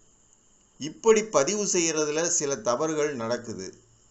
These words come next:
அந்த தவறுகள் மூலமா சில குழப்பங்கள் வருது. இதை காரணமா வச்சுக்கிட்டு சார் பதிவாளர்கள் இந்த நத்த நிலங்களை பதிவு செய்ய மறுக்கிறாங்க. இது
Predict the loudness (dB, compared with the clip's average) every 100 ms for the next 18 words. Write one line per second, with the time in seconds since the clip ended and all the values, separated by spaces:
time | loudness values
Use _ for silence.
0 | -10 -6 -6 -4 -4 -4 0 2 2 2
1 | 2 0 0 0 0 0 0 -2 -2 -4
2 | -2 0 0 0 -2 -2 0 -2 -4 -8
3 | -12 -18 -20 -20 _ -8 -2 2 2 6
4 | 6 6 4 2 2 0 -4 -6 -6 -4
5 | -2 2 2 2 -2 2 2 2 -2 -4
6 | -6 -6 -6 -4 -4 -4 -6 -4 -4 -4
7 | -2 -2 -2 0 0 0 -4 -4 -4 -4
8 | -4 -4 -6 -8 -10 -16 -20 _ -20 -20
9 | _ _ _ _ -8 -4 2